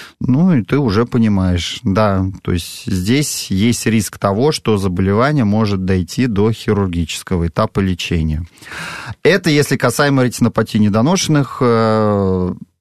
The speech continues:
но ретинопатия бывает еще и не только у недоношенных. Есть различные а, генетические заболевания, которые тоже вызывают ретинопатии.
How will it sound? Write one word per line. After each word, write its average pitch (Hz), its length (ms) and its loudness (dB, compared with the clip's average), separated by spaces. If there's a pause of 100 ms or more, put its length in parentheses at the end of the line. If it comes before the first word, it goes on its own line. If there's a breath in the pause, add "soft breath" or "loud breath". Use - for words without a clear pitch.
но 120 480 2
ретинопатия 135 1080 2
бывает 131 640 2 (200)
еще 131 520 0
и 113 260 0
не 123 160 4
только 139 300 0
у 98 40 0
недоношенных. 95 920 0 (500 loud breath)
Есть 135 400 0
различные 113 1000 2 (600 loud breath)
а, 98 600 2
генетические 98 1160 0
заболевания, 98 1000 2 (100)
которые 95 400 -2
тоже 131 400 2
вызывают 98 640 0
ретинопатии. 98 960 -2